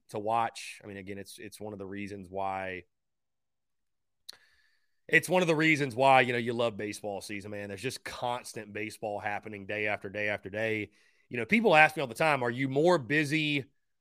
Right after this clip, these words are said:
during football season, baseball season, basketball season?" It's a different kind of busy,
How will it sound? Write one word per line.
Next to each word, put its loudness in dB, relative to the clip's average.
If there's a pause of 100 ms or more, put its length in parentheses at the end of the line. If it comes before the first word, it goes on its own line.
(100)
during 2
football 6
season, 0
baseball 0
season, -6
basketball -2
season?" -8 (560)
It's 6
a 6
different 6
kind 2
of -8
busy, -12